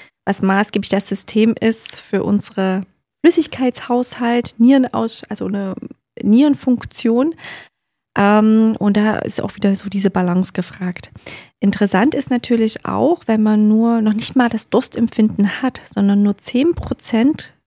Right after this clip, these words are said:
oder fünf bis zehn Prozent an Flüssigkeitsmangel, was wir noch gar nicht richtig als Durst feststellen,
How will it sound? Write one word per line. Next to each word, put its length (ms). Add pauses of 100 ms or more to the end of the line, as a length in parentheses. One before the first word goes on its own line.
(120)
oder 80
fünf 280
bis 180
zehn 200
Prozent 480
an 100
Flüssigkeitsmangel, 920 (220)
was 160
wir 60
noch 120
gar 120
nicht 140
richtig 180
als 220
Durst 340
feststellen, 600